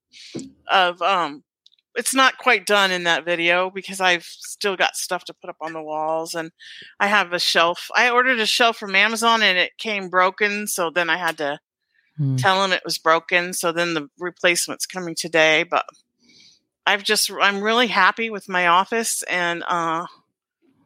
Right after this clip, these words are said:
Speaker 1: I really, it's, it's make, makes me so happy I don't wanna leave it. <laughs>
Speaker 2: That's awesome.
Speaker 1: So, yeah,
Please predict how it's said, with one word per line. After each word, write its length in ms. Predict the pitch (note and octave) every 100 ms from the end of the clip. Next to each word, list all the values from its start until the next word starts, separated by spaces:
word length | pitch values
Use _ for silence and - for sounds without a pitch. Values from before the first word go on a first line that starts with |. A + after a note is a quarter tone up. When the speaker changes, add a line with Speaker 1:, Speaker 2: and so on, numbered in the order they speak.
| -
Speaker 1:
I 60 |
really, 520 | F#3+ G3 A3+ A3 F3
it's, 480 | G2+ F3+ - - - -
it's 340 | G3 - -
make, 280 | G3 G#3+ -
makes 260 | A3 A3+ -
me 80 | B3+
so 240 | - A3+
happy 360 | G#3+ G3 - A3+
I 60 |
don't 120 | G3+
wanna 200 | F#3 F#3 E3
leave 240 | E3 F3
it. 180 | C#3+ A#2 - -
<laughs> 160 | -
Speaker 2:
That's 220 | - A3 E3
awesome. 600 | C3 C3+ - C#3 C3 C#3 - - - _ _ -
Speaker 1:
So, 560 | - - F#3 D3 D#3+ E3+
yeah, 480 | G3+ F#3 F#3 D#3 E3